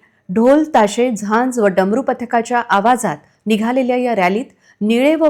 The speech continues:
भगवे ध्वज घेतलेले कार्यकर्ते रॅलीच्या अग्रभागी शिस्तबद्धरित्या मार्गक्रमण करत होते. रस्त्यावरील सर्वच महापुरुषांच्या पुतळ्यांना तसेच मंदिरात माल्यार्पण करीत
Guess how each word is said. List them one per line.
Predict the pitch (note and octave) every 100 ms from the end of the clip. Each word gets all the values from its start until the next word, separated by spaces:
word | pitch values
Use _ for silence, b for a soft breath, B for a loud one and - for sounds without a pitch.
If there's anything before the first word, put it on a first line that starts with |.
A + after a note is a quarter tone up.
| A3+
भगवे | F3 F#3 A3
ध्वज | A#3 B3 C4 -
घेतलेले | F#3+ G3 G3+ A3
कार्यकर्ते | A3 G3+ F#3 F#3+ A#3 A3+ F3 E3+ b b
रॅलीच्या | G#3+ A3 B3 C4 G3+ -
अग्रभागी | - G3+ A#3+ B3 A#3 A#3+ D4 b b -
शिस्तबद्धरित्या | - A#3 - D4+ C4+ D4 A#3+ A#3+ A#3+
मार्गक्रमण | A3 F#3+ G3 A#3+ A3 G3
करत | G#3 G3+ -
होते. | F3+ E3+ E3 b b b b
रस्त्यावरील | A3 B3 B3 D#4+ D4 D4
सर्वच | D4 C#4 A#3+ C4+ C4+
महापुरुषांच्या | A3+ A#3+ C4 B3 A#3+ B3+ A#3 C4
पुतळ्यांना | A#3 G#3+ G#3+ G#3+ A3 C#4 b b A#3
तसेच | A#3 C4+
मंदिरात | A3+ G#3+ A#3+ C4 C4+
माल्यार्पण | A3+ F#3+ G3+ B3 C4+
करीत | C4 G#3 G#3